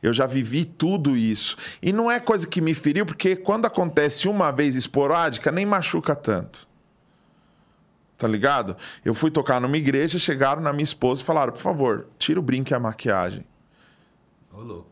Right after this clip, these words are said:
Speaker 1: E ela aceitou.
Speaker 2: Uhum.
Speaker 1: E eu não falei nada. Se fosse hoje, parceiro, era voadora. Mas,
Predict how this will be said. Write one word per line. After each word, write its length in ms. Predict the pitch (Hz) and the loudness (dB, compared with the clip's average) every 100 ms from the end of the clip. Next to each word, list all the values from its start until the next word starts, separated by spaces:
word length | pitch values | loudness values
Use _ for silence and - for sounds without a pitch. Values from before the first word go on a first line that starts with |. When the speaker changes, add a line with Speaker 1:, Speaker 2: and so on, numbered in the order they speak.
| - | -2
Speaker 1:
E 120 | 170 | 0
ela 180 | 110 104 | 2 0
aceitou. 800 | - 180 185 233 233 156 - _ 95 | 0 -4 -2 0 0 -2 -10 _ -20
Speaker 2:
Uhum. 280 | 95 90 104 | -18 -16 -4
Speaker 1:
E 100 | 156 | 0
eu 120 | 160 | 0
não 80 | 196 | -2
falei 280 | - 214 226 | -2 -2 0
nada. 300 | 214 175 143 | 0 0 0
Se 160 | - | -2
fosse 460 | 139 - 202 - 165 | -2 0 0 2 2
hoje, 300 | 160 202 165 | 2 2 0
parceiro, 440 | 156 123 - 98 | 0 0 2 0
era 160 | 120 143 | 2 0
voadora. 640 | 151 190 220 190 156 120 | 0 -2 0 0 0 0
Mas, 680 | 117 139 151 180 214 - - | 0 2 2 0 -4 -8 -10